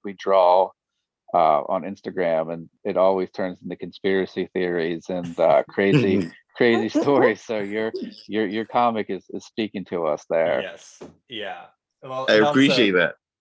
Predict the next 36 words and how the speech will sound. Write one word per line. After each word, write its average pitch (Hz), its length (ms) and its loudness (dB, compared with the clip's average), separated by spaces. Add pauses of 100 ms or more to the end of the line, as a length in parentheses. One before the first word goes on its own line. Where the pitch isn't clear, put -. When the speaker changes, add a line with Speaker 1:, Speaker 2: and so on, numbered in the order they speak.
(160)
Speaker 3:
yeah, 131 160 -4
Speaker 1:
Yeah. 120 140 -6
Speaker 3:
you 123 100 -8
said, 123 420 -4
you 123 120 -6
know, 104 200 -6
like, 95 260 -10 (220)
you, 123 300 -8 (160)
the 120 160 -8
look 131 260 -4
of 104 200 -6
the, 95 400 -6 (680)
the 127 60 -12
comic 110 360 -8
is 101 120 -10
amazing. 98 680 -14
No, 131 200 -8
the 113 100 -10
listeners 131 280 -6
can't 107 200 -12
see - 120 -10
it, 95 100 -10
but 95 120 -14
the 104 80 -12
shirt 135 260 -6
you're 120 120 -8
wearing 104 260 -8
is 95 120 -14
totally 101 340 -14
my 95 160 -14
style 92 420 -10
too. 95 300 -16
It 95 240 -18
gives 101 180 -16
me, 101 80 -16
like, 92 280 -12